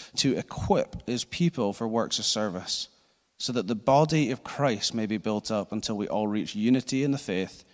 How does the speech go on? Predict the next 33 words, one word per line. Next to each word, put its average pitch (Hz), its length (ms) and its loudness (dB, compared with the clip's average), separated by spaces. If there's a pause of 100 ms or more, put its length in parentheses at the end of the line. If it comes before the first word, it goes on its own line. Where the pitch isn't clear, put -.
(120)
and 113 100 4
in 104 80 4
the 104 140 2
knowledge 113 540 4
of 92 80 -6
the 95 80 -6
Son 123 260 0
of 120 140 -4
God 92 340 -2 (240)
and 107 100 -2
become 107 380 -2
mature, 101 640 -2 (880)
attaining 117 400 0
to - 80 -6
the 101 80 -4
whole 135 560 2
measure 104 580 -2 (200)
of 104 80 -10
fullness 113 520 0
of 95 120 -12
Christ." - 580 -4 (1400)
As 127 100 -6
a 135 60 2
local 147 320 4
church, - 680 2 (280)
as 117 160 2
Glasgow 143 640 2
Grace, 127 680 2
we've 120 160 -4
been 117 120 0
given 110 260 -2
these 101 180 0
gifts - 440 -8